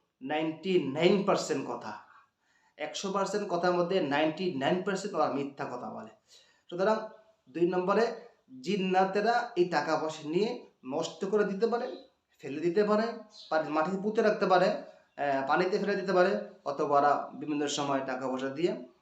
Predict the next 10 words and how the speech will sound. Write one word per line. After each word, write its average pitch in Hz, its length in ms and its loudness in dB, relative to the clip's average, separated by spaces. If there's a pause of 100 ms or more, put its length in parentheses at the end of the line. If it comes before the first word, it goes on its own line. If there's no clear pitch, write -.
(240)
ওরা 143 140 0
বিভিন্ন 147 320 -4
সামগ্রী 139 380 -4
কিনে 151 220 -4
খেতেও 123 440 -4
পারে। 143 260 -2 (1080)
যাই 180 180 4
হোক, 233 80 4 (300)
এক 254 180 0
কথায় 196 400 4